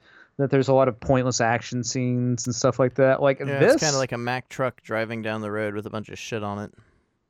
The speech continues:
Speaker 1: Yeah, like, that's just, like, it, it's not adding anything to the story particularly.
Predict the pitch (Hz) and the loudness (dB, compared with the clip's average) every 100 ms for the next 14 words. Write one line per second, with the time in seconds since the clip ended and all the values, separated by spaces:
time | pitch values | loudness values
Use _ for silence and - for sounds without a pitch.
0 | _ _ _ - 254 156 147 147 _ - | _ _ _ -2 2 4 4 2 _ -6
1 | 226 254 - 226 - 220 180 175 202 208 | -2 -2 -2 -8 -4 2 2 0 -10 -10
2 | 214 170 220 175 175 170 160 143 147 127 | -8 0 0 2 2 2 0 -2 -4 -4
3 | 120 - 139 117 113 - 123 117 113 107 | -8 -6 -2 -2 -2 -2 -2 -2 -4 -4